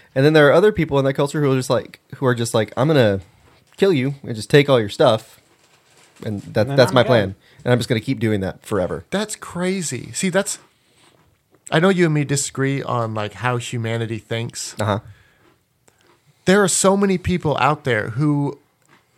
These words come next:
Speaker 3: as soon as a terrible government or leadership appears, they're going to take advantage of that. Like, there are so many people who are not evil
Speaker 1: Mm-hmm.
Speaker 3: just because they don't have opportunity.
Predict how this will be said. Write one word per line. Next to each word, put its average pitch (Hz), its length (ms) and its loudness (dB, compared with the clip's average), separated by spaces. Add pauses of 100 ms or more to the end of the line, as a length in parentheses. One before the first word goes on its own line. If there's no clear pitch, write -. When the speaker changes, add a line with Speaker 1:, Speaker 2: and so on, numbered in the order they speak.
(140)
Speaker 3:
as 147 160 0
soon 202 460 2
as 151 460 0
a 131 240 -2
terrible 156 800 0 (200)
government 139 440 0
or 127 100 -6
leadership 127 640 -2 (100)
appears, 117 640 -2 (340)
they're 143 280 0
going 160 300 0
to 139 220 -4 (460)
take 156 400 -2
advantage 123 560 0
of 113 120 -8
that. - 340 -6 (320)
Like, 127 200 -2
there 156 120 2
are 151 40 2
so 175 200 0
many 180 160 -2
people 160 320 -4
who 147 320 0 (640)
are 139 160 2 (120)
not 147 480 2
evil 143 380 4
Speaker 1:
Mm-hmm. 135 80 -2
Speaker 3:
just 147 200 -2
because 147 320 -2
they 131 100 -2
don't 135 340 0
have 131 240 -2
opportunity. 117 960 -6